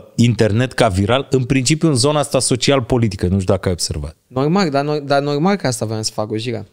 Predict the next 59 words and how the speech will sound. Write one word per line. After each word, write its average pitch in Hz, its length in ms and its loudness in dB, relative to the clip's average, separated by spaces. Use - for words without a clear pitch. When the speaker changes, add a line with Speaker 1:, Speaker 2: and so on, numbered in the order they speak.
Speaker 2:
Că 120 100 2
nu 120 80 0
mi-a 135 100 0
ieșit, 113 300 -4
e 113 60 0
altceva, 123 300 -2
dar 120 120 -4
normal 113 260 -10
că 156 120 -8
eu 123 60 -2
asta 113 160 -10
voiam 110 160 -10
să 113 140 -16
fac. - 260 -6
Păi 127 100 -6
ce 117 120 -2
voiai, 117 200 2
să 104 320 -4
închid 117 420 2
tot 127 140 0
ce 120 80 -6
făceam 120 260 -6
pe 131 60 -8
internet? 120 500 -8
Să - 140 -10
Speaker 1:
Nu, 120 200 6
Speaker 2:
gata? 202 140 6
Speaker 1:
sub 160 120 4
nicio 202 340 4
formă. 110 340 2
Speaker 2:
Prima? 139 400 -4
T - 60 -4
V? 117 80 4
Speaker 1:
Nu, 196 200 4
Speaker 2:
Patruzeci 135 280 4
Speaker 1:
nu. 175 60 4
Speaker 2:
de 123 80 0
ani 143 180 -2
plus? 147 340 -4
Speaker 1:
Nu, 165 220 6
dar 131 120 6
dacă 131 240 0
erai 151 160 2
băiat 156 240 2
deștept, 139 380 0
le 143 80 4
separai 143 500 2
total. 101 520 0
Și - 200 2
ce 151 120 4
făceai 156 320 2
pe 139 140 0
T 123 100 -2
V, 120 220 2
făceai 120 280 -2
doar 120 260 2
pe 120 140 2
T - 100 -4
V 85 160 -2